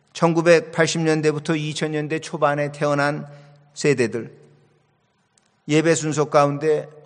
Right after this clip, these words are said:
헌금 봉헌 순서를 뺐으면 좋겠다고 얘기합니다.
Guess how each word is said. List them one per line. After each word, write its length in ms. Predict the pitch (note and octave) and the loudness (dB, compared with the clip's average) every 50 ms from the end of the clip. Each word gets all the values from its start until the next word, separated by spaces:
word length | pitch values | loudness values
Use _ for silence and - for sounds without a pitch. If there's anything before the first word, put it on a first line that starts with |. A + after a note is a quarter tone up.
| - - | -6 -2
헌금 600 | D#3 D3 D#3 D#3 D#3+ D#3+ D#3 D#3 E3 E3 E3 D#3 | 0 2 2 2 0 -2 -2 -2 -2 -2 -2 -2
봉헌 340 | C#3+ D3 D3+ D3+ D#3 D#3 D3+ | 0 0 0 0 0 -2 -4
순서를 540 | C#3+ D3+ D3 C#3 D3 D3 D3 D#3 D#3 D3+ D3+ | -6 -6 -6 -4 -2 -2 -2 -2 -4 -2 0
뺐으면 400 | C#3+ B2+ A#2 - D3 D#3+ E3 D3 | 0 0 0 -2 -4 -8 -6 -6
좋겠다고 960 | C#3+ - - A#2+ A#2 - A2 G#2+ G#2+ G#2 G#2 G2+ G2+ G2 F#2+ A2+ A2+ B2+ - _ _ _ _ _ _ - | -6 -6 -6 -6 -6 -4 -4 -4 -4 -6 -8 -8 -10 -10 -12 -14 -16 -18 -20 _ _ _ _ _ _ -6
얘기합니다. 500 | C#3+ B2 F2+ F#2+ F#2+ A2 C#3 E3+ E3+ | -6 -6 -6 -8 -10 -12 -12 -14 -18